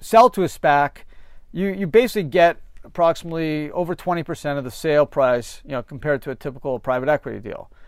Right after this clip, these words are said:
right? So it's, it's gi-, it's giving the, the sellers the chance to do a quick I P O, get some money out, liquidity event. Promoters get to get the free cash. The initial investors get the warrants and the ability to redeem their ten dollar stocks.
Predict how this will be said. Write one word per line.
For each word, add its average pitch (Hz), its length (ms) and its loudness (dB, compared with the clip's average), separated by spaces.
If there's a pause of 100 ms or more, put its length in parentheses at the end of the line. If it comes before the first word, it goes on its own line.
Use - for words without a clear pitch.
(160)
right? 131 340 0 (380)
So 151 580 4 (240)
it's, - 420 -10
it's - 200 -12
gi-, 208 120 4
it's 196 280 0
giving 240 280 0
the, 202 240 4
the 160 420 -2 (300)
sellers 147 600 2
the 147 100 -6
chance 147 300 -4
to 151 80 -8
do 139 100 0
a 120 60 -2
quick 175 200 -4
I 147 140 4
P 147 200 -2
O, 143 140 6
get 127 140 -2
some 127 120 -12
money 139 280 0
out, 131 160 4
liquidity 135 400 -4
event. 127 380 -4 (240)
Promoters 156 420 0
get 139 200 4
to 135 260 -4
get 131 180 -2
the 139 60 -10
free 131 360 -8
cash. 135 480 -2 (320)
The 135 80 -4
initial 165 320 -2
investors 147 420 2
get 135 160 0
the 139 80 -2
warrants 135 600 -2
and 127 160 -10
the 127 40 -8
ability 131 440 -2
to 123 80 -6
redeem 123 320 -6
their 120 100 -6
ten 123 220 -10
dollar 117 420 -2
stocks. 147 520 2